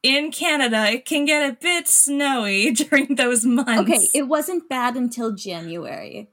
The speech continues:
Speaker 2: October was nice and
Speaker 1: Okay.
Speaker 2: temperate, so was November.
Speaker 1: Right.
Speaker 2: <laughs>
Speaker 1: But that January fifth, I think it was, or the, uh, maybe January seventh, I think was the last show,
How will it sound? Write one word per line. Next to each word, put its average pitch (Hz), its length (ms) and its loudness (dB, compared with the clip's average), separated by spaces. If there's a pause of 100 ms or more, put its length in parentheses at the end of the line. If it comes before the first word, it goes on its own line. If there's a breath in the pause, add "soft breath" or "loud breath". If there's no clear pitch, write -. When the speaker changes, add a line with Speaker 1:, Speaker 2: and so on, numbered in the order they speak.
(140)
Speaker 2:
October 311 720 -2
was 214 180 -4
nice 226 340 0
and 226 100 -2
Speaker 1:
Okay. - 100 -8
Speaker 2:
temperate, 214 500 -6
so 233 240 -4
was 226 240 -4
November. 202 680 -8 (420)
Speaker 1:
Right. 220 640 -6
Speaker 2:
<laughs> 330 80 -12
Speaker 1:
But 403 360 4 (360)
that 277 380 0 (680)
January 262 800 0
fifth, 254 440 -6
I 294 120 0
think 311 200 -10
it - 120 -12
was, 294 340 -2
or 233 120 0
the, 214 380 -4 (240)
uh, - 60 -4
maybe 277 540 0
January 277 460 0
seventh, 220 440 2
I 208 60 -4
think 220 200 0
was 214 140 -4
the 226 80 -8
last 214 280 -4
show, 220 380 -6